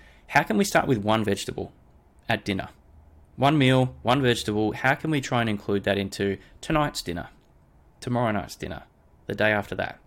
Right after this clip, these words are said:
And then once we can do that for a while and we can do that consistently, and we've kind of found something that works for us, then how can we do that with another meal? And how can we then do it with another one? And, and we start to work in, in small steps like that, because that's how you actually change behavior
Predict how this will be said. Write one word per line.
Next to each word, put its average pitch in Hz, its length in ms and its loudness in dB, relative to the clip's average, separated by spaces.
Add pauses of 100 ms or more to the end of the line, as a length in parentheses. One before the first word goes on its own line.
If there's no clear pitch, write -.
(720)
And 123 80 -2
then 131 120 2
once 151 200 0
we 170 120 -2
can 113 160 0
do 104 160 2
that 104 200 2
for 101 120 -4
a 95 60 -2
while 101 280 0
and 101 100 -2
we 98 60 -4
can 98 160 2
do 101 200 -2
that 107 180 -2
consistently, 101 800 -6 (340)
and 147 100 2
we've 147 80 2
kind 147 220 0
of 151 80 -2
found 135 440 2 (280)
something 135 360 2
that 123 80 2
works 120 360 2
for 101 180 -2
us, 95 240 -4 (440)
then 143 220 4
how 143 180 2
can 127 160 0
we 110 80 2
do 104 160 0
that 104 240 2
with 101 300 2
another 143 280 0
meal? 98 300 -4 (320)
And 104 100 -6
how 104 260 0
can 107 180 -6
we 101 120 -2
then 98 240 -2
do 98 160 -2
it - 100 -4
with 107 240 -2 (240)
another 131 260 0
one? 95 380 -6
And, 104 220 0
and 117 120 2
we 131 60 4
start 170 320 2
to 151 60 0
work 143 260 2
in, 120 260 2
in 113 100 0
small 131 280 0
steps - 280 0
like 110 140 0
that, 101 220 -4
because 101 300 -6
that's 117 400 0
how 110 680 0
you 107 100 -2
actually 101 300 0
change 101 360 -2
behavior 123 600 2